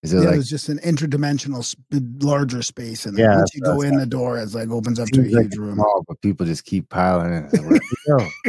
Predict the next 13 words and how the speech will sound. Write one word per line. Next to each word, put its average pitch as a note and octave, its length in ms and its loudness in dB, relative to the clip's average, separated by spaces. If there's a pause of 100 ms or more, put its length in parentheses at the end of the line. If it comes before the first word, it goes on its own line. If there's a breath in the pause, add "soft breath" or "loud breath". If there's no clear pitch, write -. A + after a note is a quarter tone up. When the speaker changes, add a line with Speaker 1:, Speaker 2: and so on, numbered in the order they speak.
(100)
Speaker 1:
we G#2 80 -6
go?" - 760 0
<laughs> - 460 -20
It's - 140 -16
like F2 220 0
a F2 60 -4
clown G2 340 0
car. C2+ 320 -6 (260)
Speaker 2:
Yeah. C4 220 2 (840)
Speaker 1:
The F#2 100 0
ultimate F2+ 480 0
clown D#2+ 320 -4
car. - 180 -18